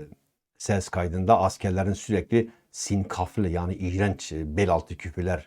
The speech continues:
ettiği, gençlere terörist gibi hakaret, e,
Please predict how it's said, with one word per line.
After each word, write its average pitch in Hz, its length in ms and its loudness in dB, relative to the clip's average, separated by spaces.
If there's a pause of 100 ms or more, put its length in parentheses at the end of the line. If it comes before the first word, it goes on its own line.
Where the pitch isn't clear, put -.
ettiği, 80 480 -4
gençlere 92 480 0
terörist 92 480 -4
gibi 95 300 -4 (120)
hakaret, 87 600 -6
e, 73 420 -4